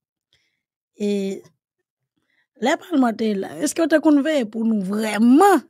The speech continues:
Est-ce que comme là, vous bien dépensé? Bon, en fait, li kon,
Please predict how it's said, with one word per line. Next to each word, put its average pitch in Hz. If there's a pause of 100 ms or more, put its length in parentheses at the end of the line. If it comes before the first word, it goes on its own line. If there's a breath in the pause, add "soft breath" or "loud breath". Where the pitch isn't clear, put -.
Est-ce 247
que 330
comme 254
là, 208 (180)
vous 233
bien 285
dépensé? 240 (400 soft breath)
Bon, 185
en 330
fait, -
li 349
kon, 403